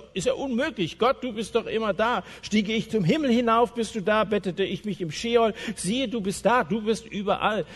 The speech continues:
Der hat's verstanden. Ich bin mir nicht so ganz sicher, ob Jona diesen Psalm kannte, aber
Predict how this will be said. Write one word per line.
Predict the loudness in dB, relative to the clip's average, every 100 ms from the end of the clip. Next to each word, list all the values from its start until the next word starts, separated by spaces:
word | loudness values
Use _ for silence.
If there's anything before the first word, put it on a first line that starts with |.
| -14 -2
Der | -2 0
hat's | -6
verstanden. | -10 -8 -8 -8 -10 -14 -14 -18 -20 -20
Ich | -20
bin | -16 -12
mir | -10
nicht | -10
so | -6
ganz | -4 -4
sicher, | -6 -4 -4 -2
ob | -4
Jona | -6 -6 -6
diesen | -8 -10
Psalm | -8 -2 -2 -2
kannte, | -2 -2 -2 -4 -2
aber | 0 0